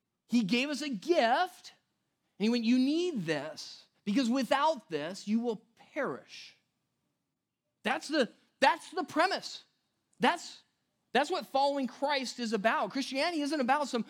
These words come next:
moral code or hanging out with moral people or trying to be more right or, it has nothing to do with that stuff.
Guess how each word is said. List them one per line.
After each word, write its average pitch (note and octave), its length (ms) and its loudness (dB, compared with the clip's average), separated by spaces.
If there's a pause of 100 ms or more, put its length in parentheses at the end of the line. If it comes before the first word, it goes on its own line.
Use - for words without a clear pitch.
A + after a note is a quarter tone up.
(140)
moral A#3 500 4
code G#3 540 2
or F#3 160 -4 (160)
hanging A#3+ 340 -2
out A#3+ 180 0
with G3+ 160 0
moral G#3 440 4
people A3+ 420 0
or F#3+ 400 2 (320)
trying A#3 260 0
to A#3+ 60 0
be A#3 100 2
more A3+ 200 4
right G#3 520 0
or, F3 140 0
it C3 60 -4 (1000)
has C4 120 -6
nothing D#4 220 -2
to D4 60 2
do C4 100 4
with F4+ 120 -2
that - 160 -18
stuff. - 180 -20